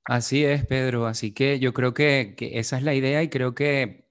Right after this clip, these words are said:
eh, crearle esa, esa, esa co-, ese concepto a la gente para que quienes nos escuchan y están comenzando, ojalá que, que yo cuando comencé hubiese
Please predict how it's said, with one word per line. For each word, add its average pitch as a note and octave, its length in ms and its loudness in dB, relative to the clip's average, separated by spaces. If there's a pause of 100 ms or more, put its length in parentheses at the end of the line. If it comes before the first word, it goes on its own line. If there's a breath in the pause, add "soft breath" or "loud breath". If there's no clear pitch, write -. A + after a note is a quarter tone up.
(180)
eh, G#2+ 420 -10
crearle B2 640 0
esa, C3+ 600 -2 (580 soft breath)
esa, D#3 280 0
esa C#3 320 0
co-, E3+ 140 2
ese D3 260 0
concepto C3+ 500 0
a A#2+ 40 0
la A#2 100 0
gente C3+ 360 -2
para C#3 280 -2
que A#2 180 -6
quienes A#2 240 -6
nos A2 140 -6
escuchan A#2+ 440 -6
y D#3 40 -2
están B2+ 360 -2
comenzando, C3 540 -4
ojalá C#3+ 320 0
que, D3+ 260 -6
que A2+ 260 -12
yo B2+ 220 -4
cuando D3 380 -4
comencé A#2+ 480 -4
hubiese C#3 280 -6